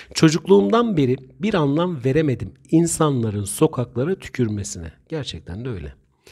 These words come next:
Neye anlam veremedim? İnsanların sokaklara tükürmesine derken bak burada eylemsi var ve cümlenin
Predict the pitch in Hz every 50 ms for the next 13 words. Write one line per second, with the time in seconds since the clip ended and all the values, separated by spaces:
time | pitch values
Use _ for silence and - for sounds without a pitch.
0 | - - - - - - - _ _ _ _ _ _ _ _ - 117 131 131 135
1 | 143 139 165 220 285 - - - - 143 139 131 123 120 117 113 107 104 104 104
2 | 107 113 170 226 294 - _ _ - - 147 156 156 - - 139 123 113 107 101
3 | 98 - - - - 139 120 - - 147 190 214 220 - - - - 123 131 -
4 | 127 123 120 120 120 120 - - - 123 127 120 104 - - - - 104 101 98
5 | - - 180 180 156 139 - - - 131 127 127 - 165 185 - - _ _ _
6 | _ - - 117 117 110 113 113 117 113 - - 156 147 170 180 180 - _ -
7 | 107 120 117 101 117 135 127 117 117 147 180 185 -